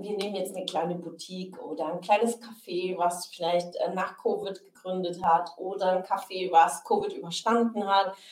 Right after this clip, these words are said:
und jetzt eigentlich über, über jeden Passanten, über jede Frequenz im Laden auch sehr, sehr dankbar ist.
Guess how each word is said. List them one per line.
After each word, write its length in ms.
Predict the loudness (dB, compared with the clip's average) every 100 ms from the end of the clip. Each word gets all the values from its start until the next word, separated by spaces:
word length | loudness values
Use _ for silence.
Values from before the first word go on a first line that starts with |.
| -18
und 160 | -8 -2
jetzt 240 | -2 0
eigentlich 340 | 0 0 -6 -4
über, 400 | 6 8 8 2
über 140 | -2 -2
jeden 380 | 2 2 2 2
Passanten, 680 | 0 2 4 4 2 -2
über 140 | 0 -2
jede 320 | 0 -2 -2
Frequenz 760 | 0 0 0 2 4 4 2 0
im 160 | -2
Laden 360 | 4 6 6 4
auch 100 | 0
sehr, 240 | 0 0 2
sehr 160 | 2
dankbar 560 | 2 0 0 4 4 4
ist. 240 | 0 -4